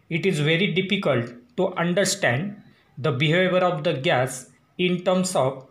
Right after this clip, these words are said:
motion of the single gas particle,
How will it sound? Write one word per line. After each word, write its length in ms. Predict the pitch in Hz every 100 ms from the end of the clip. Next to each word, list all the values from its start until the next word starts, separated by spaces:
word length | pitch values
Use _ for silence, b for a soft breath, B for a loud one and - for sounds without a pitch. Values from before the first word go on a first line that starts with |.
| _
motion 420 | 156 160 - 180
of 160 | 170 151
the 280 | 170 175 -
single 580 | - - 170 165 185
gas 440 | 175 147 151 147 -
particle, 680 | - 214 123 135 123 104